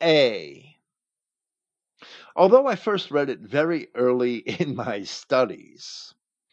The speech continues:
I would like to one day read it again where I can now be more critical.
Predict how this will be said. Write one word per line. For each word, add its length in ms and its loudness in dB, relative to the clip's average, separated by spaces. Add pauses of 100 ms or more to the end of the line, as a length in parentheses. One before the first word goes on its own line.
(520)
I 100 8
would 160 4
like 220 -4
to 80 0
one 260 -4
day 460 -6 (100)
read 240 -6
it 100 -10
again 680 -4
where 500 2 (100)
I 120 0
can 200 -8
now 200 -2
be 160 -6
more 260 -4
critical. 640 -2